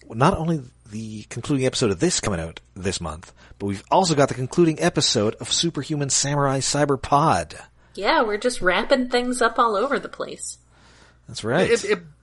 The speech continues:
Speaker 3: better be coming out <laughs> around Christmas, I hope. Health and,
Speaker 2: Hopefully.
Speaker 3: and, and vacations and stuff willing,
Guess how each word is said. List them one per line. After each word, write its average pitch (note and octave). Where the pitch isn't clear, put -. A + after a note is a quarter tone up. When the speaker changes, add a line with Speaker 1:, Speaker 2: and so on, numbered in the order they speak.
Speaker 3:
better A3+
be F#3
coming D#3
out D#3
<laughs> D3
around D3
Christmas, -
I C#3
hope. A#2
Health F3+
and, -
Speaker 2:
Hopefully. D#3+
Speaker 3:
and, C#3+
and C3
vacations B2+
and A2+
stuff G#2+
willing, A2